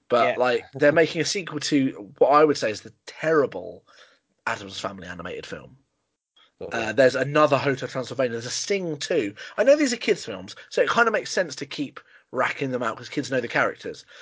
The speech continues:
Speaker 2: Yeah.
Speaker 1: But, I mean, even, I suppose, I'm not against it at all 'cause we love the characters. But Marvel are the same because it's, you're constantly getting more films with them, but I can deal with that 'cause it's growth.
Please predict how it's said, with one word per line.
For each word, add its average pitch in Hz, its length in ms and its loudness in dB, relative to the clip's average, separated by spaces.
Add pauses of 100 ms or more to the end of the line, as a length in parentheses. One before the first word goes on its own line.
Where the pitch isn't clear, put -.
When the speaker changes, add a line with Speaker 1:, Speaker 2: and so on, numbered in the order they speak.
(120)
Speaker 2:
Yeah. 82 100 -20
Speaker 1:
But, 202 320 8 (720)
I 175 60 0
mean, 233 180 2
even, 240 420 2
I 143 60 -4
suppose, 123 800 2
I'm 175 280 4
not 156 160 0
against 139 320 -4
it - 40 -6
at - 100 -10
all 131 80 -2
'cause 110 180 -10
we 117 100 -6
love 117 200 -4
the 113 80 -10
characters. 117 480 -4 (280)
But 214 100 0
Marvel 240 460 4 (160)
are 147 100 -2
the 156 100 -8
same 226 360 2 (340)
because 208 220 -6
it's, 214 180 -6
you're 202 160 -4
constantly 196 400 0
getting 170 140 0
more 175 120 -2
films 190 240 0
with 143 80 -4
them, 135 80 -6
but 139 120 0
I 190 100 2
can 196 140 -6
deal 247 160 -4
with 185 80 4
that 110 60 0
'cause 120 120 -10
it's 117 140 -8
growth. - 500 -6